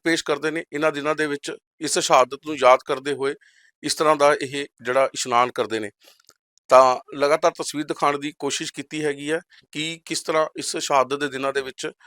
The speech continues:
ਲੋਕ ਸ਼ਰਧਾਂਜਲੀਆਂ ਉਹਨਾਂ ਸ਼ਹਾਦਤਾਂ ਨੂੰ ਦਿੰਦੇ।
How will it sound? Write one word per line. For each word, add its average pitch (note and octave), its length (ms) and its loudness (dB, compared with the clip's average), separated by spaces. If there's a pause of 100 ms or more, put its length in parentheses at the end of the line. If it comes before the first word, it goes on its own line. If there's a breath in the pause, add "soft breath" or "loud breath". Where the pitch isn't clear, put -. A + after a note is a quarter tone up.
(180 soft breath)
ਲੋਕ C#3 440 -4 (400)
ਸ਼ਰਧਾਂਜਲੀਆਂ C#3+ 680 2 (440)
ਉਹਨਾਂ D3+ 340 2 (800)
ਸ਼ਹਾਦਤਾਂ D3 500 6
ਨੂੰ D3+ 120 -4
ਦਿੰਦੇ। A#2 300 -4